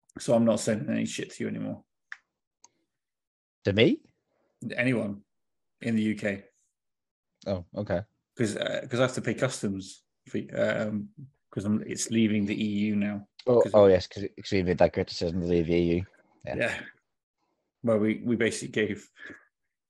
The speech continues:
Speaker 1: the entire population of morons the choice.
Speaker 2: To vote stay or leave.
Speaker 1: Mm.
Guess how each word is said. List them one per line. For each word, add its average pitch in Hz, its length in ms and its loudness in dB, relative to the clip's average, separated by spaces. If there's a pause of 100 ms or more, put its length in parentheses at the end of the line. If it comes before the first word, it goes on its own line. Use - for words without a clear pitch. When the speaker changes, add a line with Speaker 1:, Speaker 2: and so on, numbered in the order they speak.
(440)
Speaker 1:
the 120 120 -2
entire 107 400 2
population 107 540 -2
of 101 60 -2
morons 101 680 -2
the 98 80 -8
choice. - 520 -2 (1500)
Speaker 2:
To 90 100 0
vote 90 300 2 (340)
stay 113 560 4
or 120 160 0
leave. 120 400 -4 (320)
Speaker 1:
Mm. 98 220 -12